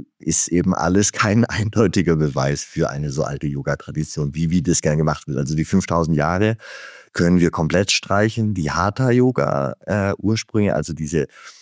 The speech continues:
Idee, schon ein bisschen körperbezogene Atem- und Meditationsübungen zu machen,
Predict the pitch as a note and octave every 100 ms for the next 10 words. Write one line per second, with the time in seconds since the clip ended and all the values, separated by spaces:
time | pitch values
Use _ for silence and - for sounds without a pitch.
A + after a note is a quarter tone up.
0 | _ - E2+ F#2+ F#2+ F2 D#2+ E2+ - G2
1 | G#2 F2+ E2+ F2+ E2+ E2 - E2+ F2 F#2
2 | D#2+ E2 - D2+ C#2 F#2 A2 A#2 F#2 G2+
3 | G2 - F#2 F2 F#2 G2+